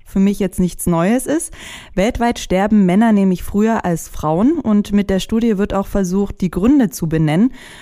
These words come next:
Unter anderem soll das an der Genetik liegen. Ähm, sind denn Männer also statistisch gesehen einfach ze-,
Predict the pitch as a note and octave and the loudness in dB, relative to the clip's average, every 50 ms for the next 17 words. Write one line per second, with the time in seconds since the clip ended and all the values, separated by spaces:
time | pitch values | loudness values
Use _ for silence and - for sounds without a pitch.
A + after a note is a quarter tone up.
0 | - - - G#3+ - A3 G3 F#3+ G#3 A3 A3+ G#3 G#3+ G#3+ F#3+ F3+ F#3+ G3+ G3 - | -16 -2 -2 0 2 2 2 4 4 2 4 4 2 2 2 2 2 0 0 0
1 | - G3 G3 G3 F#3 - F#3 F3 F3 F#3 - G3+ F3+ - D#3+ D#3+ D#3 D#3 D3+ - | 2 2 2 2 2 0 0 0 0 0 0 -2 -4 -2 -2 0 0 0 0 2
2 | E3 F3+ F#3 F3 E3+ G3+ A#3+ A#3+ D4+ C#4 B3 G#3+ G3 G#3 A3+ A#3+ G#3+ G#3 G#3 G3 | 2 2 2 2 2 2 2 2 4 4 4 6 6 4 4 2 2 0 -2 -2
3 | G#3 G3+ - - F#3 F3 - A#3 A#3+ - - A#3 - - G#3 F3+ F#3+ G3+ G#3 G3+ | -2 -4 -2 -2 -4 -2 -2 -4 -4 -2 -6 -6 -4 -2 -4 -2 0 0 0 0
4 | - F#3+ G3 - - G3 - - - G3 F#3 F3+ | 2 0 -2 0 -2 -4 -4 -2 -2 0 -2 -2